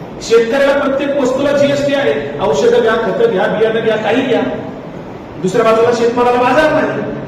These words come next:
अशा पद्धतीने हे सगळं महाराष्ट्राचं वाटोळं गेलेलं आहे.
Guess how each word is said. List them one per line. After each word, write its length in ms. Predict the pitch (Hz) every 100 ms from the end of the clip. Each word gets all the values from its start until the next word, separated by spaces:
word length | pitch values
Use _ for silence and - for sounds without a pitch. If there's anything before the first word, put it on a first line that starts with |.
| - - - - -
अशा 400 | 175 262 262 233
पद्धतीने 320 | 220 214 208
हे 100 | 202
सगळं 440 | 202 202 202 196 - - - -
महाराष्ट्राचं 680 | 165 170 - - - - 160
वाटोळं 380 | 170 220 233
गेलेलं 220 | 233 233 226
आहे. 160 | 226